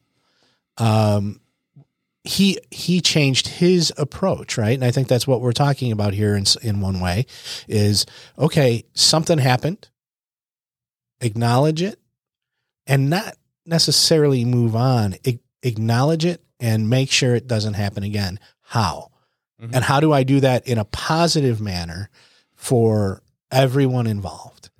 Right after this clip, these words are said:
Speaker 2: Yeah.
Speaker 1: You know? And,
Speaker 2: Yeah.
Speaker 1: and I think that's, that's really what,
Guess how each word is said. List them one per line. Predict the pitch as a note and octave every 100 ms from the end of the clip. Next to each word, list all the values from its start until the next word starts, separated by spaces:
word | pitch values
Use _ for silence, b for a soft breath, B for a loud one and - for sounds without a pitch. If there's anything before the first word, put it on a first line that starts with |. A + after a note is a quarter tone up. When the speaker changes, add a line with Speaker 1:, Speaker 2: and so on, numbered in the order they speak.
| G#2+
Speaker 2:
Yeah. | C#3+ A2+ _ _
Speaker 1:
You | A2
know? | G2 B2 - _
And, | - G#2+ G#2
Speaker 2:
Yeah. | C#3
Speaker 1:
and | A2
I | A2
think | B2+ A2
that's, | B2+ C3 -
that's | - B2 B2 -
really | C3 A#2 C3 D3+ C#3+ B2
what, | A2+ G#2